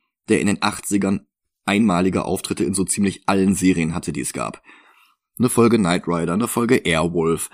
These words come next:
Hart aber herzlich, Remington Steele, Quincy.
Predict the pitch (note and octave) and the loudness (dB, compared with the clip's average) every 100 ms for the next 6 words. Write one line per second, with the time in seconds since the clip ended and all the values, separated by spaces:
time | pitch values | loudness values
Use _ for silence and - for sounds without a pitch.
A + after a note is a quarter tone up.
0 | - A#2 A#2+ C3 F#2 F2 E2+ - F2 E2+ | -8 -4 -2 0 2 0 0 -2 -2 -2
1 | G2+ A#2 - - - F2 D#2+ F2 - G#2+ | -2 -2 -2 -4 -2 0 2 0 0 2
2 | G#2 G2+ - G2+ G2 | 4 4 2 2 0